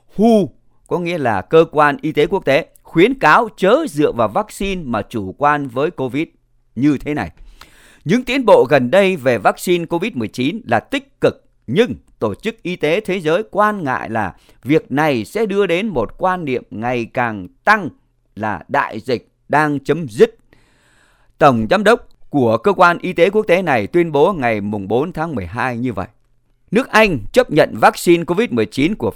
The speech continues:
Pfizer ngày mùng hai tháng mười hai tạo nên hy vọng là cơn thủy triều có thể quay ngược chống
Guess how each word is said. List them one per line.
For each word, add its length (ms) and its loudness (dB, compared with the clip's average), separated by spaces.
Pfizer 640 0
ngày 160 0
mùng 220 -4
hai 260 -2
tháng 180 -8
mười 120 -6
hai 300 -2
tạo 300 0
nên 200 -4
hy 160 -4
vọng 320 0
là 220 -4
cơn 400 0
thủy 260 -8
triều 300 -2
có 140 -8
thể 180 -6
quay 280 -2
ngược 380 -8
chống 180 0